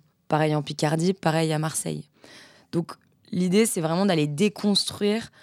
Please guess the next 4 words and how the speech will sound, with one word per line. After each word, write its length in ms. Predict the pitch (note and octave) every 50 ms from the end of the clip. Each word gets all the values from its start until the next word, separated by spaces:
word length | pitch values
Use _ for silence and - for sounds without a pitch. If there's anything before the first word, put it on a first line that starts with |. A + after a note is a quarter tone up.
| - - _ _ _ _ -
avec 320 | E3 F3+ E3+ F#3+ G3 -
l'approche 400 | - F3 E3 - - F3 E3+ -
scientifique, 800 | - - E3 D3 - - D#3 C#3+ - - F#3 G3 F#3+ - - - - - - - - _ _ -
euh, 560 | - D#3 D3+ D3 D3 C#3+ C#3+ C#3+ C#3+ C#3+ C#3+